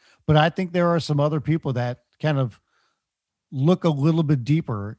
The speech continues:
and, you know, maybe aren't gonna go, you know, go for Clarkson, go for his teammate when it comes to Joe Ingles.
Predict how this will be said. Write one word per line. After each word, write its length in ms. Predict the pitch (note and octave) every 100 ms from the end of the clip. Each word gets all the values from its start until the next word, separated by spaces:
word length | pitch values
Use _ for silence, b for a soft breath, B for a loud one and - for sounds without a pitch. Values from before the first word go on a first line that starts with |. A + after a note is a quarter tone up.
| A#2
and, 640 | A#2 A#2+ B2 B2 G#2 - _ _ _ _ _ _ _ -
you 120 | C3+
know, 400 | A#2+ A2 A#2+ - -
maybe 520 | D3+ C#3+ F3 G#3 A#3
aren't 220 | G3+ G3+
gonna 160 | F#3 F3
go, 180 | D3 A3+ C#4+ B3+ C#3 A#2+ -
you 120 | C#3
know, 140 | D3 C3+
go 420 | G#2+ G#2+ C#3+ E3+
for 380 | - D#3+ D3+ C3
Clarkson, 500 | - E3 G3 E3+ C#3+
go 160 | D#3+
for 120 | D#3+
his 120 | C#3+ -
teammate 420 | D#3+ G3+ D3 C#3+
when 140 | C3
it 100 | C3+
comes 240 | C#3 C#3+ -
to 300 | C#3+ C#3 B2+ b b b
Joe 240 | A#2+ C#3+
Ingles. 540 | F3 A3+ A2 - -